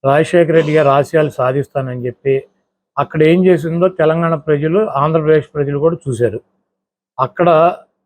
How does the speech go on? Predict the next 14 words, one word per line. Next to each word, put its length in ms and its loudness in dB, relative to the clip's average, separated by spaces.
ఆవిడకి 300 2
జీరో 280 2
పర్సెంట్ 420 -2
ఓటింగో 340 0
లేదా 240 2
వన్ 220 -2
పర్సెంట్ 340 -4
ఓటింగ్ 300 0
ఉండేది. 400 -6
ఆ 120 2
పార్టీ 680 0
ఇంకొక 240 0
జీరో 340 2
పార్టీ, 380 0